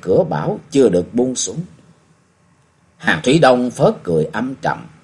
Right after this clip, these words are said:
mãi đến khi chỉ còn cách chừng năm trượng, y mới quát to lên: "Này, sao các ngươi không hạ cầu xuống? Chả nhẽ không thấy Dân công tử cưỡi ngựa sao?" Dân Long quét mắt nhìn,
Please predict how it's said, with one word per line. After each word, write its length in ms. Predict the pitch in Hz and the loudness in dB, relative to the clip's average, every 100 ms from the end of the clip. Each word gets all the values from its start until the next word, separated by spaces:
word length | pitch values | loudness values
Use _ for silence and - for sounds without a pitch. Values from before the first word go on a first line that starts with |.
| _ _ _ _ | _ _ _ _
mãi 180 | 113 170 | 2 4
đến 160 | 226 | 6
khi 160 | 226 175 | 6 2
chỉ 220 | 156 175 - | 4 0 4
còn 260 | 110 107 | 4 4
cách 260 | 104 247 - | 0 -2 0
chừng 260 | 98 101 | -2 0
năm 200 | 117 170 156 | 0 0 0
trượng, 260 | 87 82 110 135 - | 0 0 0 -8 -4
y 340 | 123 117 107 101 | 2 4 4 0
mới 240 | 113 180 | -2 -2
quát 340 | 156 156 226 - | 0 -2 -2 -4
to 180 | 92 82 | -2 -2
lên: 180 | 87 - _ _ _ _ _ _ _ | -4 -6 _ _ _ _ _ _ _
"Này, 400 | 110 156 170 107 - - - _ _ | 2 6 6 2 -6 -20 -20 _ _
sao 260 | - - 151 | -2 2 4
các 180 | 240 294 | 4 6
ngươi 160 | 170 160 | 6 8
không 220 | 190 156 | 6 4
hạ 280 | 113 175 170 | 4 4 4
cầu 200 | 120 123 | 4 4
xuống? 400 | - - 339 269 - _ | 6 6 6 2 -10 _
Chả 160 | - 240 | 4 6
nhẽ 460 | 208 196 208 175 165 | 6 6 6 6 4
không 300 | 175 170 156 | 6 6 4
thấy 240 | 156 330 247 | 4 4 6
Dân 180 | 165 170 | 4 6
công 180 | 180 165 | 4 6
tử 240 | 143 - | 6 6
cưỡi 220 | - 196 269 | 6 6 6
ngựa 160 | 151 190 | 6 6
sao?" 340 | 226 233 165 - - _ _ _ _ _ _ _ _ _ _ _ - | 6 6 4 0 -18 _ _ _ _ _ _ _ _ _ _ _ 4
Dân 160 | 165 | 6
Long 180 | 151 131 | 6 6
quét 200 | - - | 2 2
mắt 260 | 143 - 85 | 0 -2 -4
nhìn, 320 | 85 73 | -6 -6